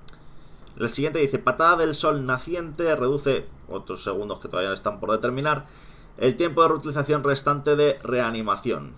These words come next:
Reanimación que era la cura instantánea que tiene un montón de C D y que además creo que dispeleaba todo. Y reanimación sana a los objetivos un diez por ciento de la sanación de reanimación durante diez segundos, es decir, que además deja una sanación en el tiempo.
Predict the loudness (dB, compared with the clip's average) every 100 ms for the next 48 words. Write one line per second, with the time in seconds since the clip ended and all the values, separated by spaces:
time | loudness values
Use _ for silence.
0 | -20 -20 -20 -20 -20 -20 -6 -4 -4 -4
1 | -2 2 4 4 4 0 2 4 4 2
2 | -2 -4 -2 0 0 0 -2 -2 -6 -6
3 | -8 -4 -2 -2 0 0 0 -8 -20 -20
4 | -20 -16 -2 0 2 0 2 0 0 -2
5 | -2 2 2 2 0 0 -2 -6 -20 -20
6 | -20 -20 -20 -20 -20 -20 2 8 10 8
7 | 6 6 4 -2 2 4 4 2 0 -4
8 | -4 -2 -2 -2 -4 -2 0 0 2 -2
9 | -2 -2 0 0 0 -2 -2 -4 0 0
10 | 0 -2 -4 -4 -2 0 0 -2 -4 -4
11 | -4 -4 -2 -2 0 -2 -4 -20 -20 -20
12 | -20 -4 -2 0 -2 -2 -2 -2 -2 -2
13 | -4 -6